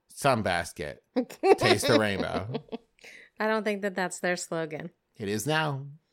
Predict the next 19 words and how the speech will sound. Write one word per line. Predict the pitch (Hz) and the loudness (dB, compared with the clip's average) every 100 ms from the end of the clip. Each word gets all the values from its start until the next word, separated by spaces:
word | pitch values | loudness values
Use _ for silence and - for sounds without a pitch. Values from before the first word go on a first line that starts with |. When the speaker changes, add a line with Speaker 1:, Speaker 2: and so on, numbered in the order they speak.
| - | 0
Speaker 2:
I | 285 | 2
would | 320 | 2
like | 277 - | -2 -2
to | 277 | -2
take | 262 - | -2 -2
a | 214 | -2
minute | 202 233 - | -2 -2 -6
to | - 208 | -8 -6
say | - 190 | -4 -4
thank | 185 208 202 - | -4 -8 -8 -6
you | 208 | -6
to | 170 | -4
everyone | 180 196 196 185 196 | -4 -6 -4 -6 -6
who, | - 190 180 180 180 | -6 -4 -2 -2 -4
um, | - 175 170 170 | -4 -4 -4 -6
supported | - 190 - 190 196 | -6 -6 -2 0 0
us | 202 208 | -2 -4
so | - 247 254 | -2 0 0
generously | 247 196 160 156 165 - - 202 | 0 -4 -4 -4 -6 -6 -6 -6